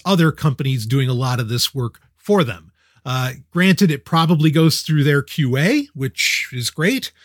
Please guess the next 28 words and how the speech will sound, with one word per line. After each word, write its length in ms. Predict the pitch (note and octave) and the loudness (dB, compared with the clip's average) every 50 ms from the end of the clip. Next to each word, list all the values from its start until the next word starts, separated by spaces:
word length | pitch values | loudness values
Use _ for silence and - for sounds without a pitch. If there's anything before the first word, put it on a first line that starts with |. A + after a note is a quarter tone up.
| _ _ _ _ _ _ - | _ _ _ _ _ _ -10
Um, 380 | D3 C#3+ D3 C#3+ C#3+ D3+ F3 - A3+ | -6 -4 -2 -2 -2 -4 -6 -6 -4
and, 320 | C4 C4+ C4 C4 C4 C4 | -2 0 0 0 -2 -2
and 180 | B3+ C#4 D4 D4+ | -4 -6 -4 -2
I 120 | D4 C#4+ | -2 -4
think 320 | - - D#4 D4 - - C4 | -2 -2 -2 -2 -2 -6 -6
as 180 | B3+ A3 - | -6 -4 0
we 80 | A#3+ G#3 | 0 -2
talk 320 | - - G#3 G3+ F#3 - | 0 0 0 0 2 0
about 340 | F#3 D#3 D#3+ D3+ D#3 - - | 2 2 2 0 -2 -6 -8
the 80 | - B2 | -12 -8
Fossil 600 | - E3+ D#3 D#3 D#3 - E3 D#3 C#3+ C#3 C3+ - | -4 -2 -2 0 0 0 2 2 2 2 0 -2
watch 380 | C#3+ D3+ C#3+ C#3+ - - - | -4 -4 -4 -2 -2 -4 -4
that 120 | E3 C#3+ D3 | -2 0 0
I 80 | C#3+ | 0
got 160 | C#3 D3 C#3 - | 0 -2 -4 -6
to 60 | - | -4
test 300 | - D#3 C3+ - - - | -4 -2 -2 -2 -2 0
out, 180 | G#3 F#3+ D#3+ C3+ | 0 0 0 0
which 180 | C#3 - - | -2 -4 -2
is 120 | C#3+ B2 G#2+ | -2 -2 0
the 140 | C3 C#3 | 0 -2
Gen 340 | A#2 A#2 C#3+ E3 D3 D3+ C#3 | 0 2 2 2 2 2 0
five 460 | - - - D3+ C#3 C#3+ C#3 A#2+ - _ - | 0 -2 -4 -2 0 0 -2 -2 -4 _ -8
E, 320 | G3+ A#3 A3 E3 E3 G#3+ G#3 _ _ _ _ _ | -4 -2 0 2 2 2 0 _ _ _ _ _
as 180 | - C#3+ C3 - | -6 -6 -4 -4
it's 280 | C3 - - - - - _ _ _ _ | -4 -4 -4 -6 -6 -6 _ _ _ _
technically 560 | - - - F3+ - - C3 A2 - B2 G#2+ | -20 -8 -8 -8 -8 -8 -12 -10 -8 -10 -12
called, 380 | - - C3 A2+ A2+ D3 F3 | -10 -10 -10 -10 -8 -10 -10